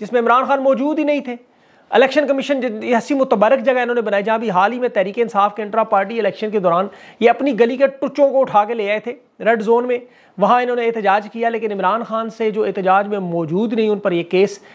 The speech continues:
इलेक्शन कमीशन, तौहीन इलेक्शन कमीशन, फ़र्द और जुर्म आज आयद करेगा। और जहाँ तक मुझे लगता है ये ज़रूर करेंगे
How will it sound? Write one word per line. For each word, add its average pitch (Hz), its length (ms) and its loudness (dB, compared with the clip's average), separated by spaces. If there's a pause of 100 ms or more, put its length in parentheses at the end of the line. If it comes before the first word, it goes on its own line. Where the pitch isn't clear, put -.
(220)
इलेक्शन 202 380 2
कमीशन, 208 420 -4 (140)
तौहीन 196 340 2
इलेक्शन 208 460 2
कमीशन, 190 300 -8
फ़र्द 180 300 0
और 185 180 2
जुर्म 196 440 0
आज 170 300 2
आयद 175 280 -2
करेगा। 196 360 0 (500)
और 185 240 2
जहाँ 190 200 2
तक 214 120 -2
मुझे 233 240 2
लगता 247 280 0
है 254 80 0
ये 233 140 -4
ज़रूर 190 380 -6
करेंगे 240 380 -2